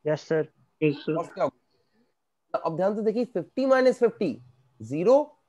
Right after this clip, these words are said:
Speaker 3: ज़ीरो is less than ten or not?
Speaker 1: यस, सर।
Speaker 3: ज़ीरो हो गई। ज़ीरो प्लस फ़ोर्टी, फ़ोर्टी is फ़ोर्टी less than फ़िफ़्टी or not? यस,
Speaker 1: यस,
Speaker 3: फ़ोर्टी हो
Speaker 1: सर।
Speaker 3: गई। ध्यान से देखो, अगर इधर से आप एफ पे जाते, फ़ोर्टी प्लस फ़ोर्टी, एटी is एटी less than in नाइंटी or not?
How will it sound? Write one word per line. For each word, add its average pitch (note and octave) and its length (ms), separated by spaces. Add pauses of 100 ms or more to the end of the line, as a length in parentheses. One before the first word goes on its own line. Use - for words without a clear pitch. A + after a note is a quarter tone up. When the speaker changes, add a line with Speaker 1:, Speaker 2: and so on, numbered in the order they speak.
(160)
Speaker 3:
ज़ीरो C3+ 220
is D#3 100
less D#3+ 220
than G3+ 160
ten A3 160
or C4+ 120
not? D3+ 200 (720)
Speaker 1:
यस, D3 160
सर। D3 180
Speaker 3:
ज़ीरो - 580
हो G#3 60
गई। A#3 160 (360)
ज़ीरो G3+ 360
प्लस C4 280
फ़ोर्टी, F#3+ 420 (360)
फ़ोर्टी D3+ 360
is F#3 160
फ़ोर्टी A3+ 260
less G#3+ 140
than A#3+ 120
फ़िफ़्टी A#3+ 240
or C4 120
not? D3+ 260 (100)
यस, B2 380
Speaker 1:
यस, - 40
Speaker 3:
फ़ोर्टी D3 320
हो D3 80
Speaker 1:
सर। - 20
Speaker 3:
गई। G#3+ 120 (280)
ध्यान B2+ 200
से F3 120
देखो, E3+ 220
अगर G3+ 200
इधर C#3 220
से G3+ 120
आप - 220
एफ C3+ 220
पे F#3+ 60
जाते, C#3+ 340
फ़ोर्टी D3 300
प्लस A3 220
फ़ोर्टी, E3 360
एटी F#3+ 340
is D#3 60
एटी E3+ 260
less D#3 200
than F#3+ 160
in E3+ 160
नाइंटी D#3 260
or A#3+ 120
not? A3 220